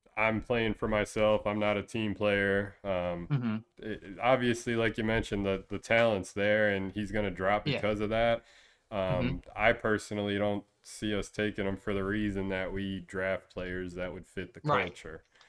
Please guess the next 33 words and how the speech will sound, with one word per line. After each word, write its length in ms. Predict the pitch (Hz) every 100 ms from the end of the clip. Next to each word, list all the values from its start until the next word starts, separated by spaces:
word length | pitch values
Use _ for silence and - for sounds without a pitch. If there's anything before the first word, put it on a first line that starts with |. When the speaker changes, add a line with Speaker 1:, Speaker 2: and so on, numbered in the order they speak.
| - -
Speaker 1:
Um, 400 | 101 90 85 82 82
Speaker 2:
Yeah. 300 | 117 98 -
Speaker 1:
o-, 280 | _ - 110
obviously, 560 | 117 110 107 - 113
if 120 | 107
they 120 | 107 104
think 380 | - 110 98
they 220 | - 101 98
can, 420 | 101 95 92 107
you 80 | 107
know, 280 | 92 90 - _ _ _
get 140 | 104
his 140 | 98 90
Speaker 2:
They'll 100 | 98
Speaker 1:
mind 100 | 107
Speaker 2:
probably 180 | 160 226 202
Speaker 1:
right. 60 |
Speaker 2:
go 60 | 190
to 60 | 156
the 60 |
Raiders. 520 | 135 131 120 113 - - - - 190 - -
<laughs> 0 | 214 - 208 - -
Speaker 1:
<laughs> 380 | 165 - 160 - _ - - 139 117 -
Yeah, 280 | 135 131 143
they're 140 | 143 151
pretty 260 | 165 147
good 160 | 139 143
about 300 | 127 123 107
taking 320 | 131 123 110
those 240 | 117 120 120
kind 200 | 107 98
of 120 | -
players. 560 | 101 98 98 104 -